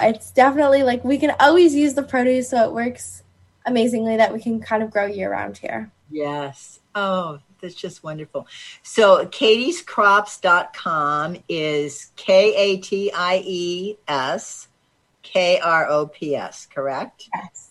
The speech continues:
Speaker 1: Katie with a K and
Speaker 2: So
Speaker 1: crops with a K.
Speaker 2: Right, with a K, yes. Katie's Crops with a K. And, um, I know there is a donation button on there, too, if people do wanna donate to you. Is that correct? I think I saw
Speaker 1: Yes, there's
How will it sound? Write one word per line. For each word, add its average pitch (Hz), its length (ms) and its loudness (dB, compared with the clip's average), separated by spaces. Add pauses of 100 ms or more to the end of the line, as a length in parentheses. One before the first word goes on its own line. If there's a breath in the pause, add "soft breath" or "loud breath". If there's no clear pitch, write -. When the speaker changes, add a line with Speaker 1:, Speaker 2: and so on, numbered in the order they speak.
(160)
Speaker 1:
Katie 285 220 4
with 302 120 0
a 302 40 -2
K 302 160 0
and 302 120 0
Speaker 2:
So 285 60 -6
Speaker 1:
crops 214 220 0 (100)
with 196 120 -16
a 190 40 -18
K. - 360 -8 (300)
Speaker 2:
Right, 151 440 -2
with 170 220 -4
a 185 60 0
K, 143 500 -4
yes. 127 380 -6
Katie's 151 420 -6
Crops 147 400 -10
with 135 140 -10
a 131 40 -10
K. 127 460 -8 (500 loud breath)
And, 180 600 0
um, 160 720 -6
I 185 100 0
know 185 240 4
there 190 160 2
is 190 240 2
a 190 60 4
donation 180 600 0
button 147 300 -6
on 131 140 -6
there, 135 180 -6
too, 139 280 -4
if 135 120 -6
people 151 300 -8
do 147 180 -6
wanna 127 300 -6
donate 123 460 -8
to - 120 -12
you. 110 240 -8
Is 113 80 -12
that - 260 -12
correct? 160 500 -10 (200)
I 160 60 -20
think 160 200 -18
I - 60 -10
saw 269 60 0
Speaker 1:
Yes, 254 200 4 (220)
there's 247 380 -2